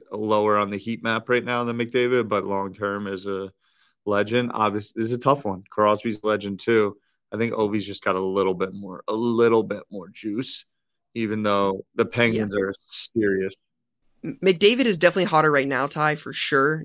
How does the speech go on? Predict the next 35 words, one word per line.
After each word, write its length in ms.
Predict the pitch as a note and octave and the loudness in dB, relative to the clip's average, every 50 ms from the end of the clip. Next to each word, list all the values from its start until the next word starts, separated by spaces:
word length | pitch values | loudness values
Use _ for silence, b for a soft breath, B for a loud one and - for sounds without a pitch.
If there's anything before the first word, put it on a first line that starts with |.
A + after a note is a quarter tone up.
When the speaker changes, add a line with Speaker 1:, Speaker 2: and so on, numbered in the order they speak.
| - - | -8 -8
Speaker 2:
Just 180 | D#3+ - - - | -6 -6 -6 -2
the 80 | - C#3 | -2 -2
year 220 | C3 B2 B2+ C3 | 0 0 0 0
he 60 | C#3 F3 | 0 0
had, 240 | E3 C3+ C#3+ C#3+ | 2 2 2 2
I 60 | B2+ B2+ | 0 -2
mean, 140 | B2 F#2 | -2 -2
Speaker 1:
Yeah. 180 | G#2+ A2 E2+ - - - - - - - - - - - | -2 -2 -2 -4 -10 -14 -18 -16 -16 -14 -14 -14 -2 0
Speaker 2:
unbelievable. 800 | D3 D3 C#3+ C3+ F3 E3 D#3 - E3 E3 D3+ D#3+ F3+ F#3+ G3 B B B B B B B B - | 0 2 2 0 -2 -2 -4 -4 -4 -4 -2 0 -2 -2 -2 B B B B B B B B -4
I 40 | D#3 | -2
mean, 320 | F3 D#3 E3+ F#3+ F#3+ - - _ _ _ _ _ _ _ _ _ _ _ _ _ _ _ _ _ - | 0 0 2 0 0 -2 -6 _ _ _ _ _ _ _ _ _ _ _ _ _ _ _ _ _ 4
but, 140 | F#3 F3+ - - - _ _ _ | 4 4 4 2 -10 _ _ _
I 40 | E3 | -2
mean, 260 | E3 D3 C#3 D3+ - - _ _ _ _ _ _ _ _ _ _ _ _ _ _ _ _ _ _ _ _ _ _ _ _ _ _ _ _ _ - | 0 0 0 -2 -6 -12 _ _ _ _ _ _ _ _ _ _ _ _ _ _ _ _ _ _ _ _ _ _ _ _ _ _ _ _ _ -6
McDavid 720 | D#3+ E3+ F3+ G3+ G3+ G3 - - A3 A3+ A#3 G3+ F3+ D#3+ D#3 | -4 -2 4 4 4 4 4 4 6 6 6 6 4 4 4
is 120 | D#3 D3 | 2 -2
just, 400 | - - E3 D3+ D3+ - - - | 0 2 2 2 2 -2 -2 -2
I, 80 | E3 C3 - - B B B B - - - - - - - - - - - - - - - - _ - | -2 -4 -4 -4 B B B B -6 -10 -12 -12 -12 -14 -14 -14 -16 -16 -16 -16 -18 -18 -20 -20 _ -2
I 40 | E3+ | 2
mean, 120 | F#3 F#3 F3+ | 2 4 6
look 160 | A3 C4+ C#4+ | 6 6 4
at 80 | C#4+ | 4
the 80 | G3+ G3 | 2 2
start 280 | - - - G#3+ G#3 - | 2 4 4 4 4 4
to 60 | F#3 | 2
his 140 | E3 D#3+ - | 0 0 0
career. 360 | - - E3+ E3 E3+ E3 C3+ | -4 -2 2 4 4 4 4
Look 180 | B2+ C#3+ D#3 - | 2 0 2 2
what 80 | A3 | 2
he's 160 | G3 F3+ D#3 D3+ | 2 2 0 0
been 160 | E3 D3+ C3+ | 0 2 2
able 200 | C#3+ D3+ D3 D3 | 2 0 0 -2
to 80 | C3+ B2 | -2 -4
do 340 | A2 D#3+ - D3+ D3+ D3+ C3+ | -6 -6 -2 -2 0 2 2
already. 520 | A2+ A2 G2+ B2+ C#3 C#3+ F3+ F3+ F3 B | 0 0 0 0 0 2 0 -2 -2 B